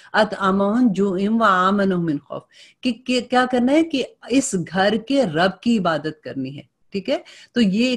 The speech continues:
कॉन्सेप्ट आप लोगों के पास पहले से होना चाहिए कि खाना काबा की तरफ हम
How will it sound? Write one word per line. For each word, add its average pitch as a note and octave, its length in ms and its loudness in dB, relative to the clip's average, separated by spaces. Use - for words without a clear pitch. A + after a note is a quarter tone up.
कॉन्सेप्ट G#3+ 460 2
आप F3+ 220 2
लोगों F3+ 200 -4
के F3+ 120 -6
पास F#3 320 0
पहले E3+ 240 -2
से F3+ 120 -8
होना B3 340 0
चाहिए A#3 380 0
कि A3+ 120 -8
खाना E3+ 300 -4
काबा E3+ 340 -2
की F#3+ 120 -8
तरफ F#3+ 300 -4
हम G#3 140 -4